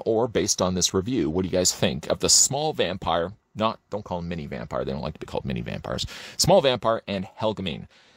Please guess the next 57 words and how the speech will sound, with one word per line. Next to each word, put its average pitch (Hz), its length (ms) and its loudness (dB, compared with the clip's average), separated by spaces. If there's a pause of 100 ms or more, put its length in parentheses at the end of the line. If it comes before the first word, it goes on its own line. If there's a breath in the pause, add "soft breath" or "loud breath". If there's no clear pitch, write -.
(160 soft breath)
like 87 160 -2
to 82 100 -2
hear 95 300 -4
your, 67 220 -4
read 131 300 4
your 64 160 2
comments 76 420 2
down 62 120 -4
below. 80 120 0
You 92 40 0
can't 107 200 2
really 90 120 4
hear 92 280 0
comments 67 420 0
unless 82 380 2
somebody - 440 2
was 71 240 -4 (140)
able - 220 0
to 85 100 -8
put - 160 -4
it - 120 -8
to - 180 -4
audio. 69 500 0
I 85 80 -4
don't 82 100 -2
think 71 140 -4
they 65 100 -2
can 78 120 -2
do 69 100 -2
that 62 160 0
right 67 160 0
now. 65 160 -2 (800)
Give 151 100 6
it 143 60 0
about 95 220 8
five 82 260 4
years, - 300 0
you'll 76 120 -2
be 78 140 -4
able 76 160 -4
to - 60 -2
have 87 200 -2
audio 85 360 4
comments. - 360 -4
Could 123 140 -6
you 147 60 -2
imagine 87 500 0 (240 loud breath)
how 90 220 4
trolls 95 640 6
would 87 120 2
be 78 140 0
having 82 400 0 (160)
just - 220 0
a - 20 2
field 104 540 2
day 65 320 0 (280 soft breath)
with 90 220 2